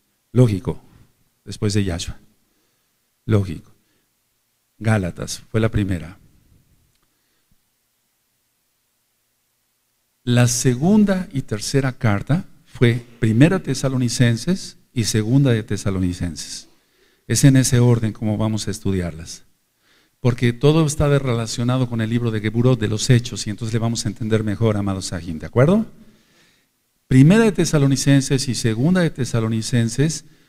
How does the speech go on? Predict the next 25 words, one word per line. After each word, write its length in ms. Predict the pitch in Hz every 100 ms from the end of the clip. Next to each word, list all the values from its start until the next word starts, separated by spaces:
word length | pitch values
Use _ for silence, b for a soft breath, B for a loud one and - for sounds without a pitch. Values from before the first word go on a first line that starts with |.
| b
fueron 260 | - 139 135
escritas 460 | - 131 127 120
en 120 | 117
el 120 | 107 113
año 380 | 117 117 120 -
cincuenta 800 | - - 120 110 117 110 104 110
y 100 | 104
uno 320 | 117 104 82 78 _ _ _ _ _ _
de 60 |
nuestra 380 | 95 95 - 101
era, 280 | 107 95 85 - _ _ _ _ _ _ _ _ _ _ _ _
después 280 | 92 90 110
de 60 | 117
Mashiach 420 | 117 - 113 95
Yahshua. 460 | 101 92 - 73 - _ _ _ _ _ _ _ _ _ _ _ _ _ _ _ _ _ _ _ _ _ _ _ _ _ _ _ _ _ _ _ _ _ _ _ _ -
Entonces 380 | 120 127 139 123
llevamos 460 | 120 123 139 139
aquí 300 | 143 - 139
Gálatas, 680 | 135 110 117 120 180 190 - _
Primera 280 | 110 110
de 60 | 117
Tesalonicenses, 560 | 113 - 117 117 147 143
Segunda 240 | 117 117
de 80 | 113
Tesalonicenses, 800 | 113 123 120 120 139 135 151 139